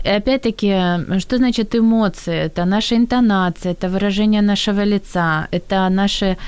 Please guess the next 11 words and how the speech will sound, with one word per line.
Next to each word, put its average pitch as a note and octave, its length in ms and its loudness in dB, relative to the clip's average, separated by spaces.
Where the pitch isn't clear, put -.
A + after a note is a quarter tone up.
а, F3 440 0
объятия, F#3+ 760 0
вот F3+ 160 -2
физические, G3 640 0
которые F#3 300 0
мы F#3+ 140 2
можем F#3+ 380 2
проявить. G#3 640 0
И G#3 220 0
если A#3 220 0
мы A3+ 280 2